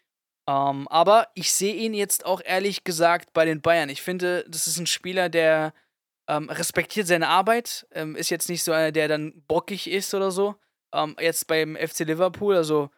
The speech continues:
bis zum Finale hat er gespielt, f-, ist jetzt nicht einer gewesen, der sagt, "Okay, ich, äh, möchte was Neues" und so weiter. Also mach ich jetzt so la la la.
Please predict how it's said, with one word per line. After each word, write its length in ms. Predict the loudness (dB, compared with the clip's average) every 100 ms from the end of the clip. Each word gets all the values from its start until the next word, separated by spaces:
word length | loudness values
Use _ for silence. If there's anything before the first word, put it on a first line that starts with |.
| _
bis 180 | -2 0
zum 120 | -2 -2
Finale 360 | 0 2 4
hat 160 | 4 2
er 60 |
gespielt, 720 | -2 -4 -6 0 0 0 -4 -10 -16 -18
f-, 200 | -16 -12
ist 200 | -10 -6
jetzt 160 | -6 -4
nicht 140 | -2
einer 180 | -2 -2
gewesen, 240 | -2 -4
der 80 | -2
sagt, 240 | -2 -2
"Okay, 340 | -8 -4 -2 -2
ich, 140 | -4
äh, 120 | -6 -6
möchte 260 | -6 -4
was 180 | -6 -4
Neues" 300 | -2 -2 -4
und 80 | -6
so 80 | 0
weiter. 280 | 2 0 -4 -16 -20 -8
Also 520 | -2 0 0 -2 -8 -16 -6
mach 160 | -6
ich 80 | -4
jetzt 220 | -8 -4
so 80 | 0
la 160 | 2 4
la 120 | 2
la. 300 | 2 2